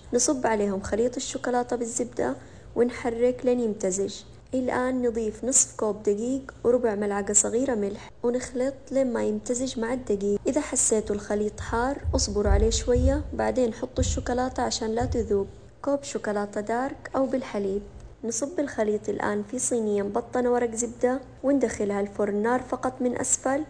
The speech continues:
حرارة مية وثمانين لمدة أربعين دقيقة. بعد ما انخبزت وخرجت من الفرن نخبطها خبطتين على سطح المطبخ عشان تزيد من تجاعيد السطح، ونتركها تبرد ساعة ونصف خارج الثلاجة أو ساعة بالثلاجة،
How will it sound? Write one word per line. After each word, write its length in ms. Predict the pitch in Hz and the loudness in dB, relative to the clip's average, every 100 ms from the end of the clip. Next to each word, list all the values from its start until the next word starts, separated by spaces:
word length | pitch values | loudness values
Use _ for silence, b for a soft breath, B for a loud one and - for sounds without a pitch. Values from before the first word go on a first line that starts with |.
| - | -8
حرارة 380 | - 247 226 202 | 2 4 6 4
مية 240 | 214 240 | 2 2
وثمانين 680 | 262 262 247 254 247 262 277 277 | 2 2 2 4 4 2 0 -2
لمدة 480 | 233 233 233 233 254 247 | -2 0 2 2 2 2
أربعين 420 | 226 202 214 254 | 0 2 2 2
دقيقة. 460 | 240 202 202 202 202 - - - | 2 2 2 0 -4 -8 -18 -10
بعد 300 | 220 247 269 | -2 0 0
ما 120 | 240 | -2
انخبزت 580 | 214 214 208 202 208 208 | -4 -4 -4 -2 -2 -4
وخرجت 440 | - 240 247 254 247 | -4 -2 0 0 0
من 100 | 240 | 0
الفرن 420 | 247 254 254 294 - - | 0 0 0 -2 -6 -6
نخبطها 440 | 240 233 277 - | -4 -2 -2 -2
خبطتين 540 | 208 202 - 208 214 202 | -4 -4 -4 -2 0 0
على 180 | 196 214 | 0 -2
سطح 300 | 247 - 247 | -4 -4 -2
المطبخ 600 | 240 240 226 247 262 - - - | 0 -2 -2 -2 -4 -10 -14 -8
عشان 340 | 226 254 233 | -2 0 0
تزيد 340 | 190 208 202 208 | 0 -2 -2 0
من 140 | 202 | -2
تجاعيد 480 | 208 208 208 233 254 | 0 0 2 2 2
السطح، 440 | 240 - 196 - B B - - | 2 0 -2 -6 B B -6 0
ونتركها 480 | 262 262 220 226 | 2 2 -2 -2
تبرد 340 | 208 208 202 202 | -4 -2 0 2
ساعة 340 | - 247 247 | 2 2 2
ونصف 320 | 247 254 - | 2 2 0
خارج 360 | - 240 240 247 | 0 0 2 0
الثلاجة 680 | 247 - 240 240 247 247 254 - | -4 -2 0 2 2 2 -2 2
أو 80 | 247 | 2
ساعة 340 | 240 220 202 | 4 4 2
بالثلاجة، 680 | 214 254 - 202 196 196 208 | 0 -2 0 0 2 -2 -4